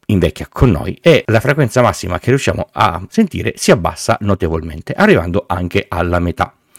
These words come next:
Nota di colore: in certi posti tempo fa è stato fatto un esperimento dove c'erano dei gruppi di ragazzi molto rumorosi,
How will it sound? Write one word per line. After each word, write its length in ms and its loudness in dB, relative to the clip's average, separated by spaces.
Nota 220 4
di 80 6
colore: 420 2
in 120 6
certi 280 0
posti 360 2
tempo 260 -4
fa 220 -4
è 80 -4
stato 260 -2
fatto 320 0
un 140 2
esperimento 680 0
dove 220 4
c'erano 460 2
dei 260 2
gruppi 380 0
di 100 -4
ragazzi 380 -2
molto 440 2
rumorosi, 640 -2